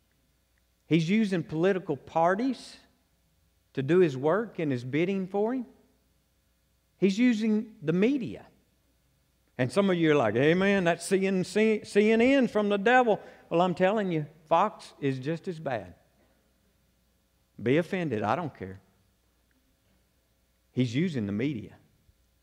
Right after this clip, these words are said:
to shape the minds of the people in our world today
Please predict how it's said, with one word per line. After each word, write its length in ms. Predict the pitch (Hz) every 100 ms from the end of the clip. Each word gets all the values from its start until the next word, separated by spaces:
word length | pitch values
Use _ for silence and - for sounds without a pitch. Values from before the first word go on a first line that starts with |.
| _
to 80 | -
shape 460 | - 143 139 135 -
the 80 | 113
minds 800 | 120 120 98 85 82 - - - _ _ _ _ _ -
of 80 | 92
the 80 | -
people 400 | - 123 117 104
in 80 |
our 100 | 95
world 340 | 95 120 139 107
today 360 | 87 85 73